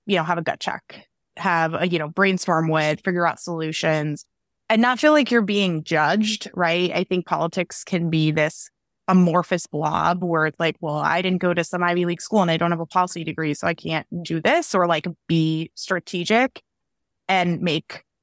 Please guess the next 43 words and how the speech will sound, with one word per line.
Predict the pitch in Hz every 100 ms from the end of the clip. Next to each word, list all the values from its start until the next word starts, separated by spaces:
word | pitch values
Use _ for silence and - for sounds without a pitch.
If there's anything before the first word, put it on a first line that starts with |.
| _ -
you | 202
know, | 160
strategic | - 180 - 185 180 170
political | 180 170 175 170
decisions. | 165 - 160 208 226 233 - -
And | 190 190 180 175
the |
truth | 180 233 214
is, | 214 185 185
is, | 180
like, | 170 165 _
you're | 190 180
probably | 202 233
gonna | 254 254
be | 247
better | 202 156 185 156
because | - 165 160
of | 113
that. | - 123 123 - -
And | 196 196 185 175 170 160 - _ _ -
having | 180 180 180 180
these | 165 170 160
D | 175 - 170
G | 165 156
A | 160 160 156 151
or | - 151 151 147 -
Emily's | 196 185 170 160
List | 165 160 156 - -
or | 165 156
the | 180
D | 196 180
Trip | - 180 165 156 - _ _ _ _ _
be | - 208 180
able | 175
to | 170 165
be, | 165 156 151 151 156 - _
like, | 196 190
a |
mentor, | 170 160 165 - 208 214 214
an | 190 185
advisor | 165 165 151 151 185 185 180
for | 180
s-, | -